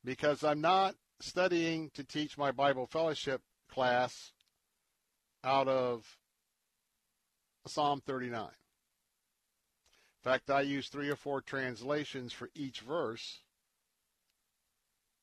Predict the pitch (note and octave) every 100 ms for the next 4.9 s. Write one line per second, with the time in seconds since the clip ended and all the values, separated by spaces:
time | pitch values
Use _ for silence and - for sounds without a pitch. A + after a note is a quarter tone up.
0 | _ _ A#2+ B2+ B2+ B2 C3+ B2+ C3 C#3
1 | - A#2+ A#2 B2+ C3 C3 B2 A#2 - -
2 | A#2+ B2+ C3+ A#2+ - D3+ C3+ A#2+ B2 A2
3 | A2 A2+ - A2+ G#2+ G2+ _ _ _ _
4 | _ _ _ _ G2+ C#3 - C3